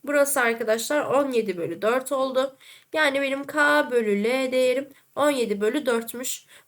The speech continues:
Bunların toplamını istiyor benden. Cevabım yirmi bir olarak geldi.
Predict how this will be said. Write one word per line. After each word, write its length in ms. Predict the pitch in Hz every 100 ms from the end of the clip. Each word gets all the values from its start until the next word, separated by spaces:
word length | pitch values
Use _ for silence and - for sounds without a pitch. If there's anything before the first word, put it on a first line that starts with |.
| -
Bunların 360 | 302 311 311
toplamını 520 | 302 302 294 285 285
istiyor 540 | 285 285 - 247 226 208
benden. 480 | 208 202 214 294 349 _ _ _ _ _ _ _ _ _ _ _ _ _ _ _ _ _ _ _
Cevabım 560 | 247 294 294 262 277 302
yirmi 460 | 262 269 277 277 269
bir 100 | 285
olarak 520 | 262 226 247 262 -
geldi. 380 | 202 156 -